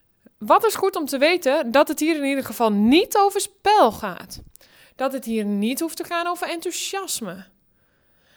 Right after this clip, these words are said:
Maar toch is het wel zo dat het ook een stukje ontlading kan zijn. Want uiteindelijk is dat waar het over gaat.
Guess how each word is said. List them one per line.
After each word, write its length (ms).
Maar 160
toch 380
is 220
het 140
wel 240
zo 420
dat 260
het 200
ook 260
een 60
stukje 340
ontlading 840
kan 240
zijn. 420
Want 180
uiteindelijk 500
is 120
dat 440
waar 180
het 120
over 200
gaat. 440